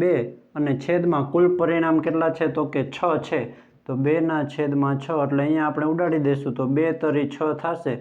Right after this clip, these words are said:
તો ઉપર કાંઈ જ નથી એટલે એક આવશે, તો એકના છેદમાં ત્રણ આવે. તો ઘટના એ ઉદ્ભવવાની સંભાવના છે એકના છેદમાં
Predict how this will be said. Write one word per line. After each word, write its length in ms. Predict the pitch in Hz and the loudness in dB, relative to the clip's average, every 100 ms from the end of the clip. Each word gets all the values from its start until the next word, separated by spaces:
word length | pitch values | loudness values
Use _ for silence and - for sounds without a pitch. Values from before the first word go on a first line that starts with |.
| - - - _ | -10 -20 -20 _
તો 140 | 139 151 | -2 -2
ઉપર 160 | 151 151 147 | 0 -2 0
કાંઈ 240 | 160 151 | 0 2
જ 80 | 156 | 2
નથી 300 | 160 160 151 | 0 0 0
એટલે 180 | 151 160 | 2 0
એક 120 | 175 151 | 0 0
આવશે, 260 | 139 139 131 | -2 -2 -4
તો 100 | 135 143 156 | 0 0 0
એકના 320 | 175 165 143 - | -2 -2 -2 -4
છેદમાં 420 | 151 143 139 127 | -4 -2 -2 -2
ત્રણ 260 | 151 151 160 | 0 0 0
આવે. 220 | 170 123 117 - _ _ _ _ _ _ _ _ _ _ _ _ _ _ _ _ _ _ - | 0 0 -4 -10 _ _ _ _ _ _ _ _ _ _ _ _ _ _ _ _ _ _ -4
તો 140 | 131 143 | -2 -2
ઘટના 400 | 143 156 165 160 170 | -4 -2 -2 0 2
એ 100 | 160 | 2
ઉદ્ભવવાની 640 | 147 135 156 151 151 147 139 | 2 0 0 2 2 0 -2
સંભાવના 560 | 147 151 151 151 147 143 139 | -2 0 0 0 0 -2 -2
છે 140 | 139 147 | -2 -4
એકના 280 | 147 156 135 135 | -4 -2 -2 -4
છેદમાં 500 | 143 135 143 160 165 | -4 0 0 0 -4